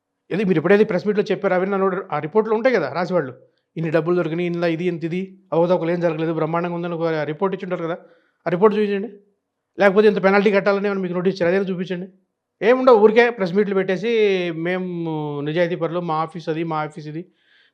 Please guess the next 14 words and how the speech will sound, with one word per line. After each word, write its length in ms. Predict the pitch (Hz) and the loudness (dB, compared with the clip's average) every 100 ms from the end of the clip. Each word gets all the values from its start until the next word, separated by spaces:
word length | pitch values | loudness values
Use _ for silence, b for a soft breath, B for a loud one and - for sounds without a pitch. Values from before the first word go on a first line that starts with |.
| 170 | 0
మరి 100 | 170 | 0
ఆ-, 80 | 165 | 2
ఆంధ్రాలో 440 | 180 208 226 226 | 0 2 2 2
ఒకరోజు 240 | 196 214 214 | 2 2 2
జరిగింది, 220 | 185 165 | 0 0
మీ 80 | 185 | -2
ఇంట్లో 160 | 208 | 0
నాలుగు 220 | 185 185 | 0 2
రోజులు 160 | 196 185 | 2 0
జరిగింది, 260 | 135 117 - _ _ - | -2 -8 -14 _ _ -4
మీ 60 | 180 | 0
ఆఫీస్లో 380 | 180 196 214 | 2 0 0
కూడా 120 | 214 190 | 0 0
జరిగింది, 420 | 151 135 120 | -2 -6 -10